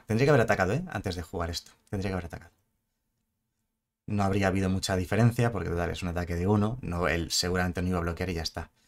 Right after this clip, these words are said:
<laughs> Me froto las manos, porque con esto, si yo lanzo un choque y me contrarresta el choque, la copia no la está,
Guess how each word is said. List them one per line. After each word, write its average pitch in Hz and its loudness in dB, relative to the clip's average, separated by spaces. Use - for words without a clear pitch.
<laughs> 104 2
Me 107 4
froto 104 4
las 90 2
manos, 95 0
porque - 0
con 95 0
esto, 117 2
si 101 -2
yo 123 4
lanzo 131 6
un 95 2
choque 104 0
y 90 0
me 90 -2
contrarresta 90 -2
el 95 0
choque, 101 -4
la 85 -6
copia 104 0
no 104 0
la 82 0
está, - -6